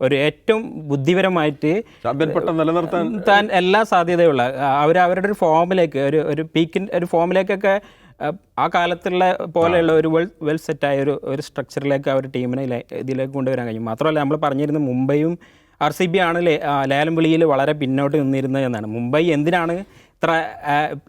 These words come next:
Speaker 1: ആ, ലേ-, ആദ്യമൊന്നും എടുത്തു ചാടാതെ, വ-, വ-, ഭീകരമായ വിളി വന്ന സമയത്തൊന്നും എടുത്തു ചാടാതെ,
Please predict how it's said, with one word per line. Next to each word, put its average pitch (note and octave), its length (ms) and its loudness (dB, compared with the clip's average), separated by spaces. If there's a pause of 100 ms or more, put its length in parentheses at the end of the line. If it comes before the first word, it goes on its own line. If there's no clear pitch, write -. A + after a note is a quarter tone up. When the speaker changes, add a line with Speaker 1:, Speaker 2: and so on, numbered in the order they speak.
(140)
Speaker 1:
ആ, C#3+ 240 -6
ലേ-, C#3+ 300 0
ആദ്യമൊന്നും D#3 640 0
എടുത്തു C#3+ 240 -2
ചാടാതെ, D3 460 0
വ-, A#2+ 380 -8
വ-, B2 220 -2
ഭീകരമായ F3 460 0
വിളി D#3+ 180 2
വന്ന E3+ 160 0
സമയത്തൊന്നും D#3+ 480 -4
എടുത്തു C#3+ 200 -2
ചാടാതെ, C3+ 540 -2